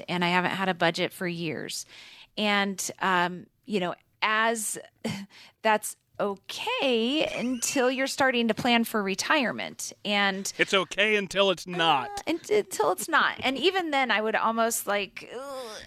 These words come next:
Speaker 2: Yeah.
Speaker 1: it's, I mean, it is a wonderful exercise, and it's something that sometimes people kick and scream about. Other times people say, "Oh, I've got a budget," or, "I know exactly what I spend." You know, I'm not budgeting, I'm not, you know,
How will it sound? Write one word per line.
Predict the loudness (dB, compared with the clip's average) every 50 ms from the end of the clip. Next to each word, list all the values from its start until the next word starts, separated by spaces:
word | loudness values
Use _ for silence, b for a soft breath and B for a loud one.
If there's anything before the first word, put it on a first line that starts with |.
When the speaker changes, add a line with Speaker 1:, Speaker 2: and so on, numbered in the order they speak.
| -4
Speaker 2:
Yeah. | 0 2 2 2
Speaker 1:
it's, | 2 0 -4 -14 -20 -20 -20 -20 -20 _ _ _ _ -2 2
I | 4 4 4
mean, | 4 0 0 -2 -4 -8 -14 _ _ _
it | 2 2 2 4
is | 2 0 0 0 -2 0
a | 2 4 4 2
wonderful | 2 0 2 2 2 2 2 0 0 0 0 0 0 0 2 0
exercise, | -2 0 0 -2 -2 0 -2 0 2 2 4 4 4 2 0 0 -2 -6 -4
and | -2 0 2 2 2 2 2 0 -2 -2
it's | -2 -2 -2 -2
something | 0 0 0 0 0 -2 -2 0 0 0 2
that | 4 2 2 2 0
sometimes | 0 0 0 0 0 0 0 -2 -2 -4 -4
people | -4 -4 -4 -2 -2 -4
kick | -2 -4 -6 -4 -2
and | -4 -4 -4
scream | -4 -4 -2 0 0 0 0
about. | 0 0 0 2 0 0 0
Other | 0 0 0 -2
times | -2 0 0 2 2 0 -2 -6
people | -6 -8 -8 -6 -6 -6
say, | -4 -2 0 0
"Oh, | 2 2
I've | 2 2 0 0
got | 0 0 2 2
a | 2
budget," | 2 0 0 2 0 0 2
or, | 2 2
"I | 2 2
know | 0 -2
exactly | -2 0 2 2 2 2 0 -2 0
what | 2 2
I | 2 2
spend." | -2 -4 2 4 4 4 4 2 -2 -6 -8 -10 B B B B B B B B -4
You | 0
know, | 0 2
I'm | 2 2
not | 2 2 0 -2 -2 0
budgeting, | 2 2 2 2 2 0 0 2 2 2 2 2 2 0
I'm | 0 0 0
not, | 2 2 2 0 -2 _ -4
you | -2 0 0
know, | 0 0 0 -4